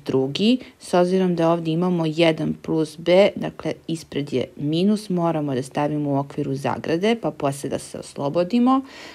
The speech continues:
pa imamo puta prvi plus, kada je plus, nema potrebe za zagradom, dakle, samo prepišemo, jer plus ništa ne menja, a za minus znamo da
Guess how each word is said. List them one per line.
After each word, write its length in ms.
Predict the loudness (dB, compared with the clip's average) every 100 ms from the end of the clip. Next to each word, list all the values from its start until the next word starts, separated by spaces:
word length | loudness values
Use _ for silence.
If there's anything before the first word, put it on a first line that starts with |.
| -12
pa 100 | -2
imamo 420 | 0 0 0 -2 -4
puta 600 | 0 0 0 2 2 2 -4 -20 -20 -16 0
prvi 540 | 4 4 4 0 -2 0
plus, 480 | 6 6 4 -6 -8
kada 280 | 0 0 2
je 220 | 0 0
plus, 340 | 0 2 2 0
nema 280 | -2 -2 -2
potrebe 540 | -2 -2 -4 -4 -6
za 120 | -6
zagradom, 760 | 0 0 2 0 0 -2 -2 -2
dakle, 460 | -4 -4 -4 -4 -4
samo 540 | -6 -6 -2 -4 -4 -8
prepišemo, 720 | -10 -8 -8 -8 -8 -6 -6 -4
jer 220 | -4 -4
plus 340 | -2 -4 -4
ništa 320 | -6 -8 -6 -4
ne 180 | -2
menja, 340 | 0 0 0 -2
a 160 | -8 -8
za 120 | -6
minus 420 | -4 -4 -6 -10 -8
znamo 500 | -4 -2 -2 -4 -4
da 360 | -2 -2 -4